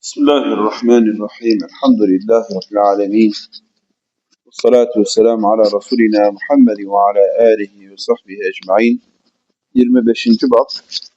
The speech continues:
Kişinin çocuklarının Allah'a itaat etmesi üzerine eğitmesi konuyla alakalı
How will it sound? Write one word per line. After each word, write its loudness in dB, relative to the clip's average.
Kişinin 0
çocuklarının 0
Allah'a 0
itaat -2
etmesi 0
üzerine 2
eğitmesi 0
konuyla 2
alakalı -2